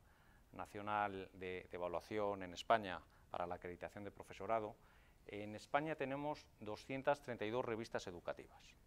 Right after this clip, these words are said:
O sea, es un, lo piensas en un primer momento y parece un número muy grande de, de revistas. De estas doscientas treinta y dos, la anep, que es la Agencia Nacional de Evaluación y Prospectiva,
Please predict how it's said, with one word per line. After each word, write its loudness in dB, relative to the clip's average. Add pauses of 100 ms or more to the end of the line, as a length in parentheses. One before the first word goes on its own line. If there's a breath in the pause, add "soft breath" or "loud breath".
O -20
sea, -4
es -10
un, -10 (640)
lo -4
piensas 8
en -2
un -2
primer 0
momento 2
y 0
parece 0
un -6
número 0
muy -4
grande 0
de, -4 (640 loud breath)
de -4
revistas. -8 (560 soft breath)
De -2
estas 2 (160)
doscientas 4
treinta 0
y 4
dos, 6
la 4
anep, 2
que -2
es -2
la 8
Agencia 0
Nacional -2
de 0
Evaluación -2
y -8
Prospectiva, -4